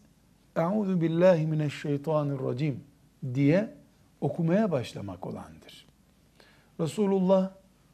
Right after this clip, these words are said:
sallallahu aleyhi ve sellem Kur'an'ın manasını biliyordu. Kur'an'ı uyguluyordu ki zaten onun için var.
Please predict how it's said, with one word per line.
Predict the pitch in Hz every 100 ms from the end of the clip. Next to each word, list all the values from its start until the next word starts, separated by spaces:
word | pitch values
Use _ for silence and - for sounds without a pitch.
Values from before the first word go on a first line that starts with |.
| -
sallallahu | - 160 170 170 180 185 180
aleyhi | 160 156 147 151
ve | 147
sellem | 139 147 139 170 196 - - _ _ _
Kur'an'ın | - 196 165 160 185 196 196 - _ _ 139
manasını | 139 143 147 151 143 170 175 156
biliyordu. | 196 214 101 - - _ _ _ _ _ _ _ _ _ _ _ _ _ _ - - _ _ _ -
Kur'an'ı | 160 170 - 175 175 175 208 208 - - _ _ _ _ _ -
uyguluyordu | 120 117 120 139 175 175 143 185 247 - _ _ _ _ -
ki | 127 104 - -
zaten | 123 104 117 107
onun | 196 127 123
için | 117 - 98 82
var. | 113 156